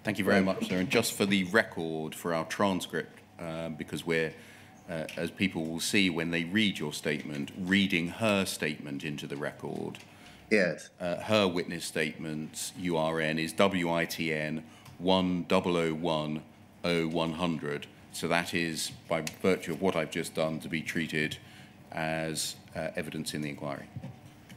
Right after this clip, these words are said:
Speaker 2: Thank you very much, Mister Beer. All right, over, over to you, Mister Henry. And, um, since I've taken two or three minutes of your time, would you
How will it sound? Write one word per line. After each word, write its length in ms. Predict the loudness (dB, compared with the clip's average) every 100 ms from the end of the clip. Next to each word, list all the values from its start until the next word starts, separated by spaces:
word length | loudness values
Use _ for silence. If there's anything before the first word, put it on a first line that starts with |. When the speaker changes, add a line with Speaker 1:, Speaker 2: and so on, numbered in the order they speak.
| 0
Speaker 2:
Thank 200 | 2 2
you 80 | 2
very 180 | 4
much, 300 | 4 0 -2
Mister 240 | -6 -4 -2
Beer. 380 | 0 0 0 -4 -18 -20 -20 -20 -20 -10 2
All 160 | 6
right, 260 | 6 6 6
over, 240 | 6 6 4
over 320 | 4 6 6 4
to 160 | 6
you, 260 | 8 8 8
Mister 480 | 6 4 6 6 6
Henry. 560 | 4 4 4 4 2 0
And, 340 | 2 4 6
um, 380 | 6 6 2 0 -6 -12 -12 -12 -12
since 380 | -4 4 6 6
I've 220 | 6 6
taken 560 | 4 4 6 6 6 2
two 180 | 4 6
or 40 | 6
three 220 | 6 6
minutes 400 | 8 6 4 2
of 100 | 6
your 200 | 6 6
time, 560 | 4 4 6 4 2 -6 -20 -16 0
would 220 | 2 6
you 220 | 6 4